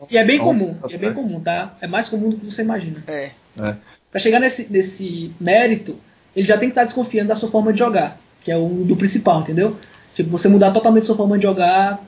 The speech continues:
Speaker 1: e eles percebem isso, tem como eles
Speaker 3: É.
Speaker 1: perceberem
Speaker 3: Por que
Speaker 1: isso,
Speaker 3: que
Speaker 1: entendeu?
Speaker 3: aqui você jogou assim e esse spot que era parecido você jogou assado, né?
Speaker 1: Exato.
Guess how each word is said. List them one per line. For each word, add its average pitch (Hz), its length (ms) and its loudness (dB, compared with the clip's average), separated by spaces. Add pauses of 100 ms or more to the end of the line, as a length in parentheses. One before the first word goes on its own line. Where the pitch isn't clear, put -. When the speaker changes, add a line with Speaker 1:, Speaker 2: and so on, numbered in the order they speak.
Speaker 1:
e 185 80 4
eles 190 160 2
percebem 214 480 2
isso, - 180 -12
tem 170 80 -14
como 165 160 -12
eles 170 140 -12
Speaker 3:
É. - 40 -14
Speaker 1:
perceberem 185 400 -4
Speaker 3:
Por 151 60 0
que 143 60 4
Speaker 1:
isso, 226 80 8
Speaker 3:
que 226 80 6
Speaker 1:
entendeu? 202 180 2
Speaker 3:
aqui 226 60 0
você 220 100 0
jogou 185 220 4
assim 185 240 2
e 226 160 -4
esse 196 220 0
spot 175 300 -2
que - 80 -4
era 160 120 -2
parecido 165 420 -6
você 185 180 -6
jogou 180 200 -2
assado, 135 440 -6 (220)
né? 156 200 -8 (120)
Speaker 1:
Exato. 160 540 2